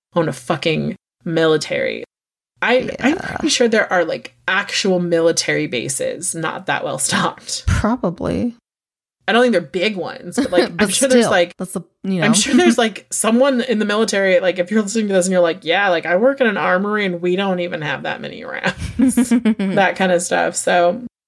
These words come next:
Speaker 1: you know, they bring everyone in and they give their kind of last thoughts and why this all happened. And I brought up Janet Reno earlier and then I totally missed talking about her,
Speaker 2: <laughs>
Speaker 1: is that they literally fly to,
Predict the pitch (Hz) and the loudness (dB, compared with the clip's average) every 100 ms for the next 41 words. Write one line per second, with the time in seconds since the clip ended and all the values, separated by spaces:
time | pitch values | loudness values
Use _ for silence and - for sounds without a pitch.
0 | _ _ 208 185 185 190 208 214 196 190 | _ _ -2 0 2 2 2 2 2 2
1 | 196 190 175 175 180 170 170 170 170 180 | 0 2 4 4 2 0 2 0 0 -2
2 | 175 175 175 165 147 143 - - - 147 | -2 -2 -2 -2 -4 -4 -4 -6 -2 -2
3 | 151 - - 160 156 _ _ _ _ _ | -4 -6 -8 -8 -12 _ _ _ _ _
4 | 202 202 262 262 208 185 185 185 170 165 | 0 2 2 2 0 0 -2 0 0 0
5 | 170 165 - 196 233 196 185 - 175 160 | -4 -4 -4 -2 0 0 -4 -2 -2 -2
6 | 160 165 139 143 147 143 - 170 170 151 | 0 -2 -2 -8 -12 -10 0 0 0 -6
7 | - - - 156 160 160 - - 196 - | -10 -14 -10 -8 -6 -6 -4 -6 -6 -8
8 | - - 247 180 190 185 - - 190 196 | -8 -4 -2 0 2 0 -4 -2 0 2
9 | 208 233 254 240 - - 185 190 185 180 | 4 4 4 0 -2 0 2 4 2 0
10 | 180 170 | -2 -4